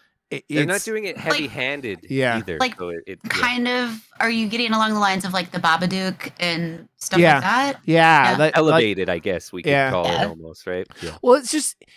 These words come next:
Speaker 1: it's how everything is, like, you know, Texas Chainsaw was about going after, like, the meat industry, right? Like, they were, that was, like, what he really wanted to do with, like, the, that original film. And then the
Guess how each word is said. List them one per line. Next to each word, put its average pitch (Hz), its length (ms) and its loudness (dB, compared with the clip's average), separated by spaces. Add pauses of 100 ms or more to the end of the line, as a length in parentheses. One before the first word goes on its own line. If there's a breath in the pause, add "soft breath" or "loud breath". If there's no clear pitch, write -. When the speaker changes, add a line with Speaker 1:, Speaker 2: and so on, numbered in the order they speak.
(140 soft breath)
Speaker 1:
it's - 120 -2
how 240 280 4 (100)
everything 202 480 2
is, 165 180 2
like, 151 300 2 (140)
you 170 80 4
know, 165 100 4
Texas 175 340 -2
Chainsaw 156 460 2
was 139 140 0
about 131 360 4 (280)
going 139 260 2
after, 135 320 0
like, 120 200 -4
the 131 60 -4
meat 143 280 0
industry, 107 520 -6
right? 117 240 -4
Like, 120 260 -6
they 123 120 0
were, 120 140 0 (100)
that 127 220 2
was, 120 160 -4
like, 123 180 -2
what 131 140 0
he - 160 -6
really 127 300 0
wanted 120 280 -2
to 113 100 -12
do 123 220 2
with, 113 220 -4
like, 110 240 -8
the, 117 220 -6
that 117 180 0
original 110 420 -2
film. 120 420 -2
And 117 140 -2
then 113 180 0 (480 loud breath)
the 156 360 -8